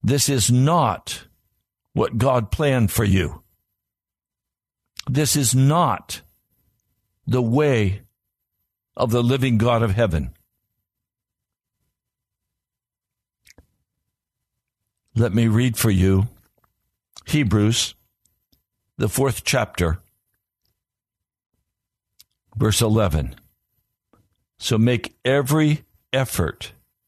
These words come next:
That is, let no stone remain unturned as you examine your life to determine, "Am I going after this on my own?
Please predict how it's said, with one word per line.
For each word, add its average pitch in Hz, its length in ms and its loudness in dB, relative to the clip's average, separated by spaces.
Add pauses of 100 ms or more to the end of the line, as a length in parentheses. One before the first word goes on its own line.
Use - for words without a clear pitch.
(1900)
That 120 260 0
is, 123 420 0 (480)
let 123 320 0
no 123 320 4
stone 120 760 0
remain 117 580 2 (180)
unturned 117 1040 0 (420)
as 107 220 0
you 123 160 2
examine 117 720 2
your 131 240 2
life 104 540 0 (580)
to 165 160 -2
determine, 110 800 0 (840)
"Am 98 200 2
I 120 140 2
going 143 520 0
after 143 400 -2
this 127 380 0 (100)
on 117 180 2
my 117 240 2
own? 143 440 2